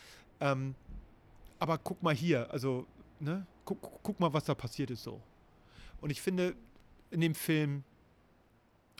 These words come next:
oder der hat auf mich damals den Eindruck gemacht, ich saß im Kino und hab gedacht,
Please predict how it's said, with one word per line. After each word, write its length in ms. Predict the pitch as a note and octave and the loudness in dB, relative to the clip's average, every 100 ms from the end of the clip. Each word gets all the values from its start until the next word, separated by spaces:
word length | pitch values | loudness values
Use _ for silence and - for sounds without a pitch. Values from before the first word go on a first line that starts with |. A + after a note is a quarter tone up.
| - | -6
oder 160 | D3+ C#3+ | -2 0
der 160 | C#3+ | 0
hat 120 | F3 | 2
auf 120 | - - | 2 4
mich 140 | E3+ | 4
damals 300 | G3 E3 D#3+ | 6 4 4
den 140 | E3 D3 | 0 0
Eindruck 340 | C#3+ C3 C3+ | 0 0 -2
gemacht, 280 | C#3 C3+ C#3 | -2 -2 -4
ich 80 | C#3+ | -2
saß 180 | D3+ - | -2 -2
im 80 | A#2+ | -6
Kino 200 | E3+ D3 | -2 -2
und 40 | |
hab 80 | B2+ | 0
gedacht, 260 | B2+ A#2 | -2 -2